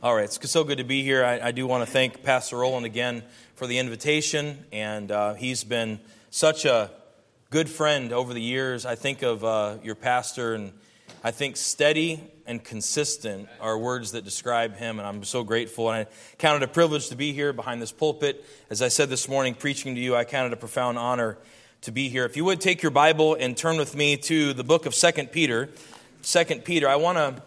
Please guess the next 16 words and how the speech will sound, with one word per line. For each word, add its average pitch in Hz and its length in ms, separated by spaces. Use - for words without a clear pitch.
kinda 214 240
lay 175 200
out 170 240
tonight 151 460
where 165 180
we're 147 140
going. 131 600
Tonight 160 360
is 170 200
really 160 240
an 143 80
introduction 156 840
message 131 520
to 156 200
the 131 140
series 147 720